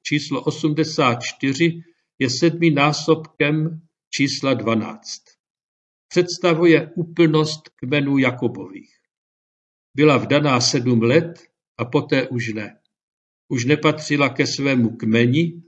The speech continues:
ale Pánu. Každý rodič je postaven před otázku, komu patří jeho dítě. Jistě, že patří rodičům. Ale přijde doba, kdy bude dítě patřit Bohu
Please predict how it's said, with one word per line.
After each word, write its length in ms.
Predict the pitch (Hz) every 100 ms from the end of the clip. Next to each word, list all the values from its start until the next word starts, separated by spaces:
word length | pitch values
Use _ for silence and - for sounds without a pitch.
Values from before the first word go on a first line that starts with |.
| _
ale 200 | - 120
Pánu. 500 | 120 120 113 107 90 - _ _ _ _ _ _ _ _ _ _
Každý 360 | 185 180 175 175
rodič 360 | 165 165 160
je 80 | 160
postaven 580 | 147 151 - 151 143 139
před 280 | - 139 147
otázku, 600 | 151 143 143 - 156 123
komu 260 | 143 131
patří 720 | 120 135 127 - 135 127 123
jeho 240 | 120 113 120
dítě. 460 | 117 117 117 98 - _ _ _ _ _ -
Jistě, 420 | 170 170 - 98
že 140 | 117
patří 420 | 113 120 123 131
rodičům. 640 | 127 127 139 - 110 92 - _ _ _ _ _ _
Ale 180 | 120 123
přijde 340 | 123 185 165
doba, 540 | 143 151 156 170 180 170 _
kdy 180 | - 131
bude 280 | 135 156 147
dítě 360 | - 160 - 123
patřit 560 | 151 160 - - 110
Bohu 420 | 107 139 139 180